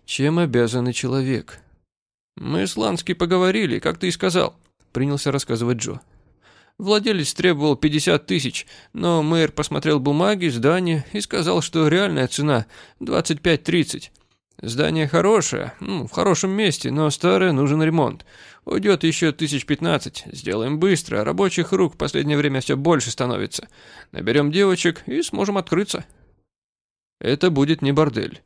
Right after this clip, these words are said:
сказал я. «Не бордель?» — он посмотрел на меня. «Да, не бордель, я уже об этом говорил. Мы уже отказались от наркоты,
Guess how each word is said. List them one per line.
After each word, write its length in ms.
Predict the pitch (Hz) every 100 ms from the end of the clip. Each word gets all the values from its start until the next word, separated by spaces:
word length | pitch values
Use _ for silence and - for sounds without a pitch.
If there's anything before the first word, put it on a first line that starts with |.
| _
сказал 340 | - 113 113
я. 140 | 113 - _ _ _ _
«Не 240 | - 123 135
бордель?» — 640 | 120 120 110 113 196 254 _ -
он 140 | 120
посмотрел 420 | 117 - 110 113
на 80 | 107
меня. 260 | 107 107 113 _ _ _ _ _ _ - - _ -
«Да, 360 | 131 165 - -
не 180 | 127 170
бордель, 460 | 170 180 139 - - -
я 180 | 127 156
уже 200 | 143 147
об 80 | 139
этом 200 | 139 123
говорил. 440 | 135 147 135 - _ _ _ _ -
Мы 220 | 170 175
уже 320 | 160 131 165 147
отказались 580 | - 143 151 151 131
от 100 | 135
наркоты, 560 | 135 131 139 139 196 127